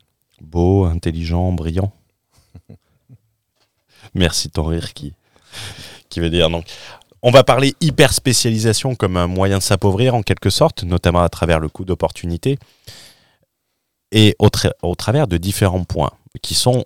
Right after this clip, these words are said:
des références marketing sur Internet, notamment la colocation.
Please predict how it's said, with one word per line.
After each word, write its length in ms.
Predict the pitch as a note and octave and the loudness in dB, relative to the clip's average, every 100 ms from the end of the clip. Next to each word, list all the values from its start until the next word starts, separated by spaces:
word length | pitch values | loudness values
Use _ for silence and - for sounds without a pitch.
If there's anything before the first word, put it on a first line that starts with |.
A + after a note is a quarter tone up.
| - | -4
des 140 | E2+ | -2
références 640 | D#2 E2+ - E2+ F#2 F2+ - | 0 0 2 2 2 2 0
marketing 840 | E2+ F2 - G2+ - G2+ F#2+ D#2 | 0 0 0 -2 -2 -2 -2 -4
sur 220 | - - | -6 -6
Internet, 440 | C#2+ D#2 G#2+ D3 A#2+ | -4 -2 -2 0 0
notamment 480 | F2+ D#2+ D#2+ F2 E2+ | -2 0 2 4 4
la 300 | C2 A#1+ _ _ _ _ | 2 -2 _ _ _ _
colocation. 640 | A#2 G2 - A2+ D3+ C3 | 6 6 4 0 0 -4